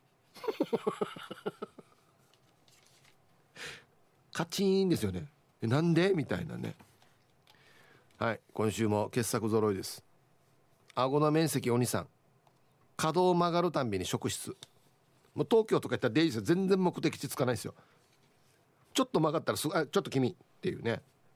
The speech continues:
「うん、ごめんなさい、今、二、五メートルぐらい前で捕まってるんですよ。<laughs>お前なんかこう連絡もお茶洗ってるば」っていう。<laughs> 全然目的地につかないですね。これ、秀逸ですよ。これ、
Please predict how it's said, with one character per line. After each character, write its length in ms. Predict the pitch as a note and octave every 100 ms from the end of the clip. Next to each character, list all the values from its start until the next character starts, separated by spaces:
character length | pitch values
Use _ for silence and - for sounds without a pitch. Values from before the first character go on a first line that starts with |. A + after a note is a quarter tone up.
| _ _ -
「う 60 |
ん、 80 | E3+
ご 100 | D#3
め 60 | F#3
ん 20 |
な 40 |
さ 60 | E3
い、 40 |
今、 160 | E3 E3+
二、 240 | D#3+ B3+ - - C3+
五 140 | B3+
メ 140 | E4+
ー 60 | E4+
ト 80 | F#4
ル 80 | F#4
ぐ 100 | B3
ら 100 | E3+
い 40 |
前 140 | E3+
で 80 | C#3+
捕 180 | - A#3
ま 80 | A#3
っ 60 |
て 80 | -
る 60 | F3+
ん 20 |
で 40 |
す 60 | A#2+
よ。 60 | D3
<laughs> 80 | -
お 80 |
前 120 | A#3+ D4
な 80 | B3
ん 40 |
か 120 | -
こ 60 | D4
う 100 | F3+
連 160 | B3
絡 200 | D4+ C4+
も 100 | D#4
お 40 | C#4
茶 140 | -
洗 100 | G4
っ 60 | A#3+
て 100 | F#3+
る 60 |
ば」 140 | B2+ A2+
っ 60 |
て 120 | - B3
い 40 |
う。 120 | F3 - - A3+ - - _ _ -
<laughs> 880 | _ _ _ - - - - - -
全 300 | A#2+ E3 G3
然 160 | G3+ G3
目 220 | F#3+ E3
的 200 | D#3+ C#3+
地 80 | C3+
に 100 | D#3+
つ 60 | G3+
か 120 | C3
な 80 | A2
い 20 |
で 40 |
す 100 | G2+
ね。 220 | A#2 A2+ - - _ _ _ _ _ _ _ _ _ _ _ _ _ - - - - -
こ 200 | D#3 F3
れ、 380 | F3+ E3+ E3 E3 - _ _ _ _ _
秀 300 | - - F#3
逸 120 | E3+
で 80 | D#3+
す 100 | -
よ。 120 | - - _ _ -
こ 120 | - F3
れ、 260 | D#3+ D3+